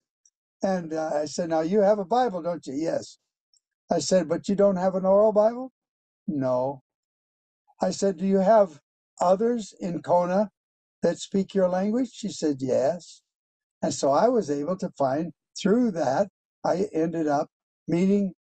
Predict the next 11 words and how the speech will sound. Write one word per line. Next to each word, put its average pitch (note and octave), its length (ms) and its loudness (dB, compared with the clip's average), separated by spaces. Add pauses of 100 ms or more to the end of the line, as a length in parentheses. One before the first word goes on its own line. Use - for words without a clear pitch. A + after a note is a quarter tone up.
(140)
the F#3+ 120 4
pastor F3 720 0 (180)
of E3 160 4
a F3 60 8
little A3+ 320 6
group E3 360 0 (300)
from F#3+ 280 0
Pompeii F#3+ 600 2 (420)
in A3+ 200 2
Kailua F3+ 460 0
Kona. - 300 -4